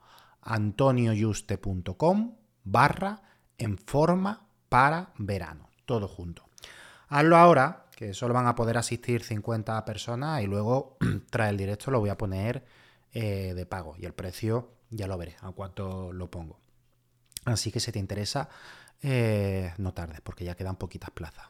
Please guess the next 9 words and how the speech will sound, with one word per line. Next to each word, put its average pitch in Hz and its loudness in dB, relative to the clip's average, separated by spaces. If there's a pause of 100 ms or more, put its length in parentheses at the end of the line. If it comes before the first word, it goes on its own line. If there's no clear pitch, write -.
(100)
¿vale? 110 -8 (1000)
Lo 131 8
que 127 8 (180)
debe 165 8
tener 180 4 (140)
cualquier 127 2
dieta 131 4
de 131 4
definición 123 0